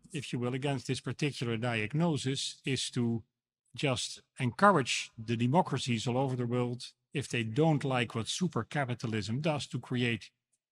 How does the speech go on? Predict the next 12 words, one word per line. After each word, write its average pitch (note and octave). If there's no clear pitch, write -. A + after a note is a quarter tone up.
national B2+
laws A2+
to G#2+
stop -
them C#3
or A#2
to A2+
at B2+
least A#2
counteract B2+
the G#2+
negative A2+